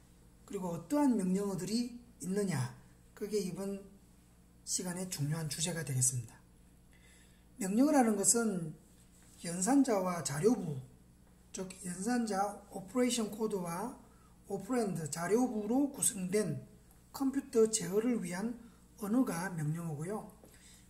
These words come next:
명령어 실행 중수-, 순서는 지금 보시는 것처럼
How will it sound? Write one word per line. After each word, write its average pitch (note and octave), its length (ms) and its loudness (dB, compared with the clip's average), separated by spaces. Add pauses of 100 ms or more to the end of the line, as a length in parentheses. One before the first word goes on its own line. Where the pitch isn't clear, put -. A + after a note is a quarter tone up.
(120)
명령어 A3+ 380 2
실행 C#4 300 6
중수-, G#3+ 420 0
순서는 G#3+ 460 0
지금 G3 220 -2
보시는 A3 320 0
것처럼 F#3 600 -4